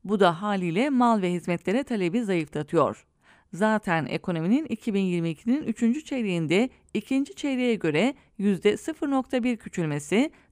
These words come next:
talepteki yavaşlamayı gösteriyordu. Büyük olasılıkla yılın son çeyreğinde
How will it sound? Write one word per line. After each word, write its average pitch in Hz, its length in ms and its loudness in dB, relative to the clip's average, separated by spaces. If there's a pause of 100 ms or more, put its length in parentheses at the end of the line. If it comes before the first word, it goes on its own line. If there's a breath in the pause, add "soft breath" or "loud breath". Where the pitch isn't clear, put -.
talepteki 170 500 -2
yavaşlamayı 202 640 0
gösteriyordu. 151 840 0 (600 soft breath)
Büyük 196 340 2
olasılıkla 160 680 -2
yılın 226 280 2
son 294 300 -2
çeyreğinde 165 720 0